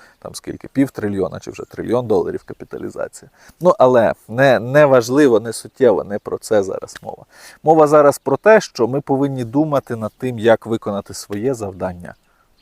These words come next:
свою карму, своє призначення, свого роду, свого народу в рамках всього людства.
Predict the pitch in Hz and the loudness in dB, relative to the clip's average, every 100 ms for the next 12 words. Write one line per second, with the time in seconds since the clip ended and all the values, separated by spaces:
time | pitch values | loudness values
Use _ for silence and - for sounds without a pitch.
0 | _ _ _ _ _ - - 107 104 - | _ _ _ _ _ -16 -6 -2 -2 -2
1 | 69 - - - 104 98 - 98 92 92 | -2 -2 -6 -16 -8 -8 -6 -8 -8 -10
2 | - - - _ _ _ _ _ _ _ | -12 -18 -20 _ _ _ _ _ _ _
3 | _ - - 110 98 98 113 123 85 - | _ -14 0 4 4 4 4 2 -2 -12
4 | _ _ - - 110 101 95 95 98 101 | _ _ -12 0 2 4 0 -2 -2 2
5 | 117 107 95 - _ _ _ _ _ _ | 2 2 -6 -14 _ _ _ _ _ _
6 | _ 101 107 110 - 95 - 98 101 98 | _ -2 0 0 -4 -8 -6 -4 -4 -8
7 | 95 - | -10 -18